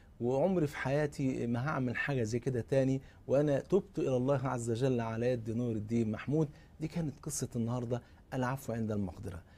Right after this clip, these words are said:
ناخد منها دروس كتيرة أوي وجميلة جدًا. الدرس الأولاني إن المسلم لابد إنه يكون ناجح.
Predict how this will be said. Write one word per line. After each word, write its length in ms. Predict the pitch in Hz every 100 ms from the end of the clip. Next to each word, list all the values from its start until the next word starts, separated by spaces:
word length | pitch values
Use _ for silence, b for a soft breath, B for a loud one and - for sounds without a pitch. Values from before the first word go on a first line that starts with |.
| B 170
ناخد 240 | 175 156
منها 200 | 185 156
دروس 320 | 135 147 -
كتيرة 340 | - 147 139 117
أوي 180 | 135
وجميلة 440 | 120 113 120 131 110
جدًا. 380 | 113 104 104 95 - B B -
الدرس 380 | 107 170 190 -
الأولاني 600 | - 139 139 156 151 151 B B B
إن 180 | 117 113
المسلم 720 | 113 113 110 165 - 175 147
لابد 280 | 120 151 127
إنه 120 | 127
يكون 260 | 127 170 143
ناجح. 440 | 160 143 -